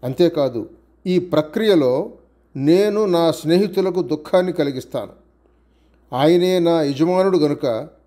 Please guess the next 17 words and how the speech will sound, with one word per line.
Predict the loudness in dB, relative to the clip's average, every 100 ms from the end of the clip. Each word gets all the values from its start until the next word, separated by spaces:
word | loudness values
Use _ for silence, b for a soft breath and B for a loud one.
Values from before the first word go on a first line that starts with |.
| _ -4
ఏది | 4 4 4 0
ఏమైనా, | -2 0 2 0 -2 -8 _ _ _ -12
ఎలాంటి | -4 0 0 0 -2 -2
పరిణామ-, | 0 0 0 -2
పరిణామాలకు | -4 -6 -2 0 0 0 0 -2
దారితీసినా | -2 0 2 0 -2 -2 -2 -4 -12 _ _ -14
ఆయననే | -6 -2 2 2
వెంబడించాలి, | 2 -2 -2 -6 -8 -8 -8 -10 -20 _ _ _ _ -10
మరొకడు | -8 -10 -10 -8
చేయరాదు. | -6 -6 -8 -12 _ _ _ _ _ _ -10
సహోదరుడు | -4 -2 -2 -2 -4 -6
జీవి | -4 -4 -2 -2 -2
విగ్రహం. | -6 -8 -6 -6 -8 -20 _ _ _ _ _ _ _ _ _ _ _ -2
ఆయన | 2 2
నామందు | 2 0 0 0 0 0 0
విశ్వసించు | 0 -4 -4 -6 0
వారందరూ | 2 2 0 0 -2 -4